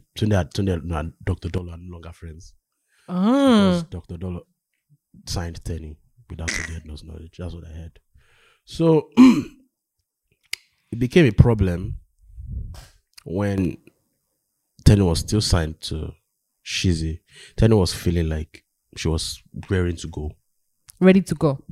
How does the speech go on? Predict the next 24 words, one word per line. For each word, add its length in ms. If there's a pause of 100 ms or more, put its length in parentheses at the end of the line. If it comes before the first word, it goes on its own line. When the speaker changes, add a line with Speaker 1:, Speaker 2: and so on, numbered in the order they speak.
(120)
Speaker 1:
Raring, 400
re-, 240
she 120
was 180
raring 260
to 100
go 100
because 240
she 100
Speaker 2:
Okay. 60
Speaker 1:
felt 140
like 220
the 100
only 120
thing 140
Speaker 2:
It's 80
Speaker 1:
I 20
need 40
Speaker 2:
time 180
Speaker 1:
is 80
just 240
Speaker 2:
now. 60
Speaker 1:
money. 340
Speaker 2:
Yeah, 280